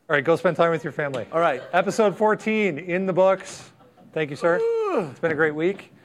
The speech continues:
Speaker 1: Uh, it's been a red week for the market,
Speaker 2: Yeah,
Speaker 1: unfortunately,
Speaker 2: yeah.
Speaker 1: but
Speaker 2: Finally a red week. I think we have another one coming up.
Speaker 1: We need it.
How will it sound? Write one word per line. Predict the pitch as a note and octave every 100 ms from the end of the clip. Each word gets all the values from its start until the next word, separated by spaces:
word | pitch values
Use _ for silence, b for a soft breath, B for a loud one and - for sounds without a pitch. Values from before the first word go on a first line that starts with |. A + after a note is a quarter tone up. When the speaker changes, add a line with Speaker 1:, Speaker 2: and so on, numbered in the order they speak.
| b b b
Speaker 1:
Uh, | D3 D#3
it's | D3
been | F3+
a |
red | D3+ C3+
week | D3 C#3
for | B2
the |
market, | A2+ B2 D#3+
Speaker 2:
Yeah, | - C#3
Speaker 1:
unfortunately, | C3 G#3+ B3+ C#3 F#3
Speaker 2:
yeah. | F#3+
Speaker 1:
but | B2
Speaker 2:
Finally | F#3+ A#3+ A#3+ G#3+
a |
red | G3 F#3
week. | D#3+ D3
I | C#3
think | F3 E3+
we |
have | E3 C#3
another | C#3 D3
one | B2
coming | B2 A2
up. | E2
Speaker 1:
We | F3 D3 D#3
need | E3
it. | A#2+ -